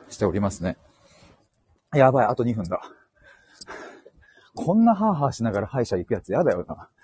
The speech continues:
なんか、「口開けてください」とか言って、「はぁ、はぁ」とか言って。<laughs> お前、お前口開けてそんなハーハーすなよっていう。<laughs>あ、あと二分。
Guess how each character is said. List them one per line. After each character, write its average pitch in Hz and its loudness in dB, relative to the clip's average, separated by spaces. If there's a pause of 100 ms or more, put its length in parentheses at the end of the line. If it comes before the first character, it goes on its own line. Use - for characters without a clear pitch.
(480)
な - 0
ん - -4
か、 - -4 (120)
「口 - -2
開 151 4
け 165 2
て 165 2
く - -2
だ 156 2
さ 156 4
い」 - 8
と - -10
か 90 -4
言 - -12
っ - -14
て、 95 -2 (320)
「は 78 -8 (280)
ぁ、 90 -2
は 98 0
ぁ」 - -4
と - -8
か - -10
言 - -8
っ - -16
て。 - -20 (600)
<laughs> - -20
お - -2
前、 95 -6 (500)
お - -6
前 90 -6
口 - -6
開 180 0
け 180 0
て 123 0
そ 113 -4
ん 98 -2
な 87 -4
ハ 139 4
ー - 4
ハ 208 4
ー - 0
す - 0
な 269 6
よ 95 4
っ - -16
て 98 -6
い 85 -4
う。 85 -12 (1040)
<laughs> - -20
あ、 131 4 (800)
あ - 4
と 127 2
二 143 4
分。 190 6